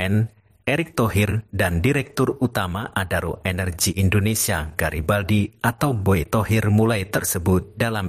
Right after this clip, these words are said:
isu serta kasus rasuah di P T Pertamina Patraniaga.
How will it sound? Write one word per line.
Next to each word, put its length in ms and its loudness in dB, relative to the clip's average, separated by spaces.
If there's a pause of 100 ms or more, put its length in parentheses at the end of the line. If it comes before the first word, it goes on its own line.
isu 320 2
serta 480 -2
kasus 480 -4
rasuah 640 -6
di 160 -2
P 320 0
T 160 0
Pertamina 720 -4
Patraniaga. 1200 -2